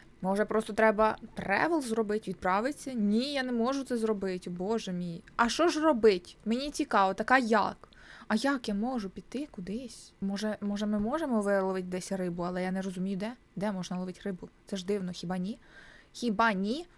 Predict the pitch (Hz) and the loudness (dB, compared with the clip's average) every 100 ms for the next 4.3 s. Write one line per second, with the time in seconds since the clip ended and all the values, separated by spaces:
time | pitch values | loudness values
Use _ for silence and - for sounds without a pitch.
0 | - 226 240 240 247 247 247 226 220 220 | -2 0 2 0 0 2 2 2 2 0
1 | 220 - 185 180 170 - 196 247 214 190 | 0 -2 -4 -4 -6 -6 -4 -2 -2 -4
2 | 185 190 185 196 185 - 233 320 302 214 | -4 -6 -6 -6 -8 -8 -2 -2 0 2
3 | 226 226 190 190 185 185 185 190 180 180 | 2 0 0 -2 -2 -6 -6 -6 -6 -8
4 | 190 185 | -10 -8